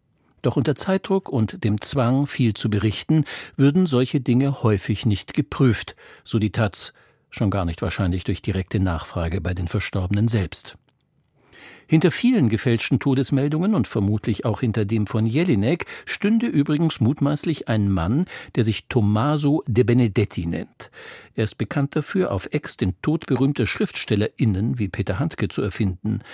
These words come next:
In einem Interview erklärte er, er wolle damit JournalistInnen zur Sorgfalt mahnen. War es allerdings auch, Videos mit Todesfakes generieren Millionen Klicks und damit Werbeeinnahmen.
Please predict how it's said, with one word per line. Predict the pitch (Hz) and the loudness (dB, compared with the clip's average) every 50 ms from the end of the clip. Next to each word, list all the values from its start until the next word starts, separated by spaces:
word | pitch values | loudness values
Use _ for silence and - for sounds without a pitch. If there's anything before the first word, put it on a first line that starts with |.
| - - - - - | -18 -18 -20 -14 -4
In | - 107 | 0 2
einem | 107 104 117 - | 2 2 2 2
Interview | - 196 - - 117 95 120 131 | 2 0 2 2 0 2 2 2
erklärte | - 107 - - 123 120 127 - 139 | 0 0 0 0 0 0 2 2 0
er, | 120 - 131 143 160 175 170 - - - - - | 0 2 2 2 2 0 -2 -6 -12 -14 -4 2
er | 143 127 123 | 2 4 4
wolle | 165 196 208 | 4 2 4
damit | 190 196 180 185 185 180 - - - | 4 4 4 2 2 0 -2 -4 -4
JournalistInnen | 113 104 131 123 127 127 185 196 - - _ - - 107 104 98 - 107 120 127 | 0 2 4 2 2 2 0 -2 -6 -10 _ -2 2 2 2 2 2 2 0 0
zur | - - 143 | 2 2 2
Sorgfalt | 127 160 147 143 - - - 87 87 85 - | 2 2 0 0 -2 -4 -6 -4 -4 -4 -2
mahnen. | 90 90 87 87 87 87 90 95 95 - _ _ _ _ _ _ _ _ - | -4 -2 -2 -2 -4 -4 -4 -4 -6 -8 _ _ _ _ _ _ _ _ -4
War | - 110 107 107 | 0 0 2 2
es | 104 - - | 0 -2 -2
allerdings | 120 92 117 107 104 - - | -2 0 0 0 0 0 0
auch, | - 131 135 127 - - - _ - - - - _ - | 0 0 0 0 -2 -6 -16 _ -20 -20 -20 -20 _ -2
Videos | 151 175 165 175 175 175 170 160 - - | 0 0 2 2 2 2 0 0 0 0
mit | 104 98 - - _ - | 0 0 0 -2 _ -8
Todesfakes | - 170 165 123 87 - - - - - 90 104 - - - - - - - - _ - | -4 -2 -2 -2 -2 -4 -6 -8 -4 -2 -2 -2 -2 -4 -8 -8 -8 -12 -20 -20 _ -2
generieren | - 113 104 113 95 110 113 110 110 113 | 0 2 2 2 2 2 0 2 4 4
Millionen | 110 110 107 101 85 101 104 104 95 113 143 - - | 4 4 2 2 0 0 0 0 2 0 0 -2 -4
Klicks | - - 135 - - - - - - - - | -2 0 0 0 0 -2 -6 -6 -6 -8 -6
und | - 107 87 - | -4 -4 -4 -2
damit | 92 80 87 101 - - - _ _ _ | -4 -4 -4 -4 -6 -8 -16 _ _ _
Werbeeinnahmen. | - 90 85 82 - - - 78 73 82 87 87 - - | -4 -4 -4 -4 -6 -8 -8 -10 -8 -8 -10 -10 -12 -14